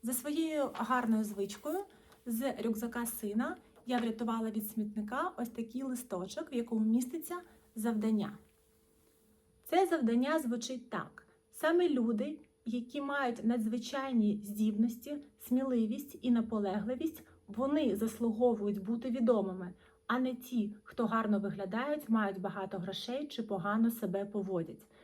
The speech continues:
Напишіть листа видавцеві чи в газету, в якому ви погоджуєтеся чи не погоджуєтеся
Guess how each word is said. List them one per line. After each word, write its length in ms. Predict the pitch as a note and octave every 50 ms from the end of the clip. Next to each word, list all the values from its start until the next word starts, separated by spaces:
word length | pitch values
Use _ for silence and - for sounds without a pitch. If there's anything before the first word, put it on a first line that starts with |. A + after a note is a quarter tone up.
| - - _ _ _
Напишіть 680 | A3+ A3 B3 A#3+ D#4+ D#4 - - E4+ E4 D#4 - -
листа 480 | A3 A3+ A#3 A3+ - - G#3+ G3 G3+ G3+
видавцеві 680 | G3+ A#3 A3+ B3+ B3 - - - - G#3+ G3 G3 F#3+ G3
чи 160 | - - A3+
в 40 | G3
газету, 540 | F3 G3+ G3 F3 F#3 F3+ E3 E3+ F3 A#3+ C4+ D4+ D#4 - - - - _ _ -
в 40 |
якому 360 | A#3 A#3 A#3 C4 C4+ B3+ B3+ B3
ви 140 | A3 A#3
погоджуєтеся 880 | A3 - B3 A#3 F3 E3 F#3+ F#3 F#3+ F#3 A3 B3 A#3+ D4+ D#4+ - E4 D#4
чи 180 | D4 - B3 G#3+
не 200 | G3+ G#3+ A#3+ A3+
погоджуєтеся 1000 | - B3+ G#3+ D3+ D#3 F#3+ F#3+ F#3+ F3+ F3 A3 A#3 A#3 A#3+ C4 A#3+ - C#4+ C#4+